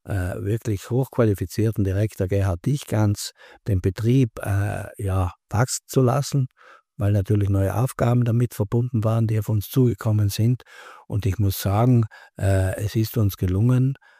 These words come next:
äh, zusammen mit unseren Mitarbeitern eine Organisation zu bilden, die eigentlich schlagkräftig ist und hochprofessionell aufgestellt ist. Und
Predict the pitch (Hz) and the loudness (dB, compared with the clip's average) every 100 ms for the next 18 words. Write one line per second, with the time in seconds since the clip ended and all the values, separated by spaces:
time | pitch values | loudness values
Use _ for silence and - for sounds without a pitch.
0 | _ - 104 92 95 - - _ _ _ | _ -10 -4 -2 -4 -6 -12 _ _ _
1 | _ - 98 104 123 123 98 95 110 107 | _ -8 -2 2 4 4 2 0 0 -2
2 | - 92 92 120 113 104 101 113 113 113 | 0 0 2 2 0 0 0 -2 -2 -4
3 | - 95 95 101 104 95 98 101 - 95 | -2 -2 -2 0 2 0 -2 -4 -4 0
4 | 113 127 98 - 110 113 110 - - - | 0 0 -2 0 2 4 2 -2 -20 -18
5 | - - - 98 104 104 101 101 - - | -8 -6 -2 -2 0 0 -2 -8 -10 -12
6 | - 98 95 110 _ - 110 110 - 107 | -6 -2 0 0 _ 0 0 0 -4 -2
7 | 110 104 - 104 95 92 - 101 - 92 | -2 -4 -6 -2 0 0 0 -2 0 -2
8 | 92 92 95 92 92 98 95 - 107 - | -2 -4 -2 -2 -2 -4 -6 -6 -8 -8
9 | 107 - 107 101 104 | -8 -10 -10 -6 -8